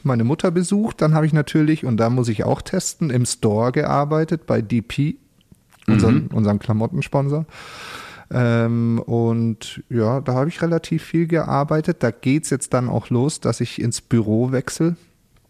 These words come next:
Speaker 2: Aha.
Speaker 1: Ja, jetzt, äh, wer-, wer-, werd ich seriös. <laughs>
Speaker 2: Das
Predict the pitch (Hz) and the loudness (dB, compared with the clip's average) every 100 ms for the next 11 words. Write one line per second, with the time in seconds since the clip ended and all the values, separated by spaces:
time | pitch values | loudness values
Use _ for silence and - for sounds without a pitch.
0 | _ _ _ - 104 90 92 87 98 139 | _ _ _ -6 -4 -2 -4 -4 -2 -2
1 | 98 101 95 113 139 147 147 113 - 107 | 0 0 2 2 4 4 2 0 -2 -2
2 | 101 101 101 107 107 - 101 107 113 104 | 0 0 -2 -2 -4 -6 -4 -4 -2 -4
3 | 104 104 - 101 101 110 165 - - - | -4 -4 0 2 2 2 -2 -6 -14 -18
4 | - - - - - - - | -18 -14 -10 -10 -10 -16 -8